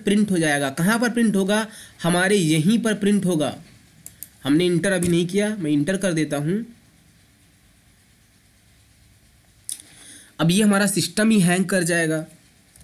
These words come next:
और ये देखिए, जैसे हमने java, अ, और एग्जाम्पल अपने क्लास का नाम करके इंटर किया तो यहाँ पर हेलो वर्ल्ड प्रिंट हो गया है। आप इस प्रोग्राम को, फाइल को ओपन के लिए देखिए, हमने यहाँ पर हेलो वर्ल्ड प्रिंट किया था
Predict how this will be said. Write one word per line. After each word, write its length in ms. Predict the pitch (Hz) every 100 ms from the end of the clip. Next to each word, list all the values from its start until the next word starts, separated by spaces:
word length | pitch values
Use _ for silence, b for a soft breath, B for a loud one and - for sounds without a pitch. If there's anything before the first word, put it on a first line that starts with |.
| - _ - - _ - B B B B -
और 160 | 151 180
ये 80 |
देखिए, 260 | 208 175 180
जैसे 320 | 160 165 165
हमने 280 | 180 180 185
java, 400 | 156 151 160 180 180
अ, 680 | 156 151 147 147 - -
और 120 | 147 156
एग्जाम्पल 400 | 143 151 147 175
अपने 180 | 165
क्लास 260 | 160 156 160
का 80 | 165
नाम 180 | 151 151
करके 220 | 147 151
इंटर 280 | 147 160 233
किया 260 | 180 151 143
तो 100 | 147
यहाँ 260 | 139 160
पर 120 | 160 131
हेलो 300 | 135 147 151
वर्ल्ड 260 | 139 175 185
प्रिंट 340 | - 165 151
हो 100 | 123
गया 200 | 117 110
है। 280 | 110 - B B B B B -
आप 140 | 156
इस 80 | 175
प्रोग्राम 360 | 175 156 165 175
को, 100 | 175
फाइल 200 | 175 165
को 80 | 170
ओपन 200 | 170 196
के 80 | 202
लिए 120 | 208
देखिए, 280 | 160 151 170
हमने 160 | 165
यहाँ 180 | 165 156
पर 160 | 151 160
हेलो 240 | 135 147
वर्ल्ड 240 | 160 156 156
प्रिंट 240 | 190 208
किया 200 | 196 165
था 220 | 160 156